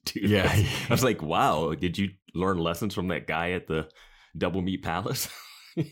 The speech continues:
Speaker 2: Right.
Speaker 1: didn't go to, he didn't go to college. He's not smart enough to hatch this plan. He's an idiot.
Speaker 2: Yeah. So then Riley just, like, shoves over Spike's little manhole cover, and he's like,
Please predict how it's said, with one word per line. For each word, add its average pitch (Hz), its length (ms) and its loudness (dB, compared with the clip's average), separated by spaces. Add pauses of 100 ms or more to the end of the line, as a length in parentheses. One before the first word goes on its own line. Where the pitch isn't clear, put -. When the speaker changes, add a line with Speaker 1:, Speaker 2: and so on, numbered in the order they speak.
(120)
Speaker 2:
Right. 269 160 6
Speaker 1:
didn't 294 160 4
go - 180 2
to, 101 100 0 (280)
he 277 100 4
didn't 262 160 0
go 147 160 2
to 135 80 2
college. 165 520 0
He's 233 180 0
not 214 160 0
smart 104 280 2
enough 104 180 2
to 120 80 2
hatch 113 280 0
this 110 180 -2
plan. 127 440 -2 (260)
He's 208 200 -2
an 196 120 0
idiot. 220 400 -2
Speaker 2:
Yeah. 78 400 -2 (800)
So - 160 0
then 95 200 4
Riley 85 360 2
just, 90 220 -2
like, 87 180 2
shoves 90 460 2
over 90 560 2 (320)
Spike's - 480 -2
little 82 160 2
manhole 87 480 2
cover, 92 400 2
and 90 100 4
he's 85 140 0
like, 82 200 0